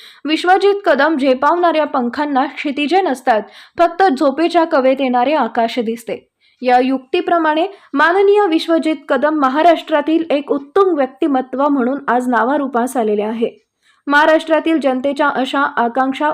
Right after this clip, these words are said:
उंचावल्या आहेत. माननीय विश्वजित कदम म्हणजेच दिलेला शब्द पाळणारे व्यक्तिमत्व.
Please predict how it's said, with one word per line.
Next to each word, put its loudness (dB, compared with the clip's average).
उंचावल्या 2
आहेत. -2
माननीय 2
विश्वजित 2
कदम 4
म्हणजेच 0
दिलेला 0
शब्द -2
पाळणारे 0
व्यक्तिमत्व. -2